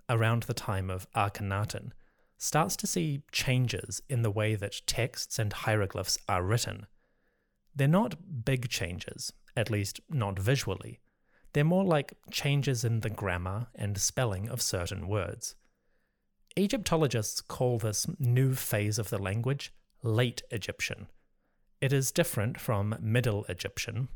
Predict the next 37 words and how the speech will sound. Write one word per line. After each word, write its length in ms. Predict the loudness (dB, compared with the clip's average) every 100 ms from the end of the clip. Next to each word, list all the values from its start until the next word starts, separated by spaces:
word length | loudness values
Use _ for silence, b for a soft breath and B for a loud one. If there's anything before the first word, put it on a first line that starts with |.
| -4
the 100 | -2
sort 160 | 0
of 140 | -2 -6
classical 640 | -2 0 2 0 -2 -2
language 440 | -2 -2 -2 -4
that 140 | -6 -6
came 260 | -4 -4
before, 460 | -4 -4 -4 -4 -6 -10 _ _ _ -2
and 260 | 0 0 -2 4
Old 300 | 6 6 2
Egyptian, 580 | 0 -2 -4 -6 -8 -12 -16 -10
which 180 | -6 0
was 140 | 2 2
around 400 | 4 2 0 -2
at 60 |
the 60 | -4
time 320 | -6 -6 -6
of 120 | -6
the 80 | -8
pyramids. 640 | -4 -2 -2 -2 -8 -10 -12 _ _ _ _ _ _ _ _ _ _
Late 400 | 0 4 4 2 -2
Egyptian 640 | -2 -2 -4 -6 -8 -10
starts 480 | -6 0 2 2 2
to 160 | -2 0
appear 440 | -2 -2 -2 0
during 400 | 0 0 2 2
the 220 | 0 -2 -2
later 500 | 0 0 0 -2 -4
eighteenth 420 | -4 -4 -4 -6
dynasty, 580 | -2 0 0 -2 -4 -10 -18 _ _ _ _ _
and 100 | 0
it 120 | 2
becomes 480 | 2 0 2 2 4
more 340 | 4 4 4 4
and 240 | 2 2
more 180 | 2 0
common 460 | -2 -2 -2 -4